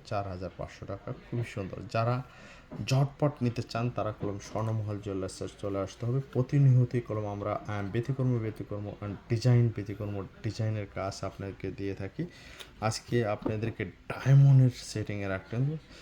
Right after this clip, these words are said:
যারা, আহ, বিকল্প ডায়মন্ডের, আহ, বিকল্প পড়তে চান, তারা কলম চলে আসতে হবে স্বর্ণমহল জুয়েলার্সে। আর ভাবিরা ভাইদের গিফট দিলে অবশ্যই এই ধরনের কোয়ালিটি সম্পন্ন গিফট দিলে অবশ্যই কলম হাতে পড়লে কেউ বুঝতে পারবে না যে আমি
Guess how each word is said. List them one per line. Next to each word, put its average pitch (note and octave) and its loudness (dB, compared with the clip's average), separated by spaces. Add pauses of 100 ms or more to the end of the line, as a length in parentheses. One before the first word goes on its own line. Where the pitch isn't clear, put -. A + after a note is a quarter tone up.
(220)
যারা, G#2+ 0
আহ, G#2 -2
বিকল্প B2 2 (180)
ডায়মন্ডের, A#2+ 4
আহ, G2+ -4
বিকল্প C3 0
পড়তে G#2+ -4
চান, D#3 -6
তারা A2 -2
কলম G2+ -8 (220)
চলে G2 -2
আসতে - -10
হবে G2 -8
স্বর্ণমহল B2+ 0
জুয়েলার্সে। A2+ -2
আর G2+ -2
ভাবিরা G2 -6
ভাইদের G2 -8
গিফট B2+ 0
দিলে B2 0
অবশ্যই A2+ -6 (100)
এই G#2+ -4
ধরনের G#2+ -2 (460)
কোয়ালিটি D3 6
সম্পন্ন A#2 0
গিফট A2 -4
দিলে G#2+ -2
অবশ্যই A2+ -2
কলম A2 -2
হাতে G#2 -6 (100)
পড়লে A2 -4
কেউ G#2 -4 (100)
বুঝতে G#2+ -8
পারবে G2+ -4
না G#2 -8
যে C#3 -4 (200)
আমি G#2 -6